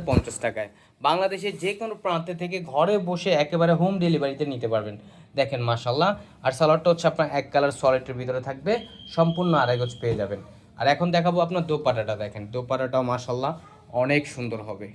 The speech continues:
সম্পূর্ণ হচ্ছে আপনার থ্রি ডি প্রিন্ট করা থাকবে। একেবারে কালার কস হান্ড্রেড পার্সেন্ট গ্যারান্টি পাবেন। আপনারা দ্রুত ঝটপট করে আপনার অর্ডারগুলো কনফার্ম করে নেবেন। আমাদের ডেসক্রিপশনে নাম্বার দেওয়া থাকবে, ইমো, WhatsApp নাম্বার, যে কোনো একটা নাম্বারে আপনারা যোগাযোগ করে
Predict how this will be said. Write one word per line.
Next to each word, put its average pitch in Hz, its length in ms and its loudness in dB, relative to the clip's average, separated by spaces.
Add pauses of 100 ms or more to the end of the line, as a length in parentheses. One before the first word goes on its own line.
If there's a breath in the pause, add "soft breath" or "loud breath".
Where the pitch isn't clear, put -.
(160)
সম্পূর্ণ 165 420 -4 (120)
হচ্ছে 170 260 -4
আপনার 185 240 0 (440 loud breath)
থ্রি 208 140 2 (100)
ডি 202 160 0
প্রিন্ট 127 260 0
করা 110 220 -2
থাকবে। 107 240 -8 (800 soft breath)
একেবারে 165 480 4 (160)
কালার 147 380 6
কস 160 160 2 (100)
হান্ড্রেড 180 360 -2
পার্সেন্ট 156 340 2
গ্যারান্টি 120 340 2
পাবেন। 151 280 2
আপনারা 175 220 -2 (800)
দ্রুত 185 220 0 (160)
ঝটপট 160 440 4
করে 175 200 6
আপনার 139 200 2
অর্ডারগুলো 123 360 2
কনফার্ম 135 320 -6
করে 170 120 6
নেবেন। 185 240 0
আমাদের 127 300 0
ডেসক্রিপশনে 185 480 -2 (100)
নাম্বার 180 200 2 (100)
দেওয়া 180 220 6
থাকবে, 185 220 0 (180)
ইমো, 220 180 0 (160)
WhatsApp 180 400 0
নাম্বার, 139 240 4 (460 loud breath)
যে 190 180 6
কোনো 220 140 2 (100)
একটা 147 220 -2
নাম্বারে 120 260 0
আপনারা 135 260 -2
যোগাযোগ 123 300 0
করে 196 100 0